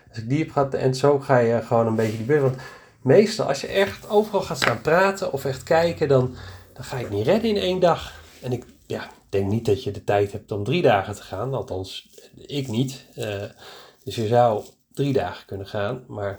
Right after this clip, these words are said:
nou ja, ik weet niet of je er nou echt wat mee opschiet. En,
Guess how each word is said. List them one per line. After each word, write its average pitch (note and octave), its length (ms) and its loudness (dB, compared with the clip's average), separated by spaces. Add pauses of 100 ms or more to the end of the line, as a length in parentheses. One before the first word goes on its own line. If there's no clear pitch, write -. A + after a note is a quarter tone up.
nou G2+ 140 -8
ja, F#2 140 -2
ik F2+ 100 -10
weet F#2 120 -8
niet F#2+ 120 -6
of - 60 -16
je G2+ 80 -8
er G2 80 -6
nou G2 120 -4
echt G#2 160 -10
wat G2+ 160 -8
mee G2 160 -8
opschiet. - 460 -10 (1200)
En, E3+ 400 0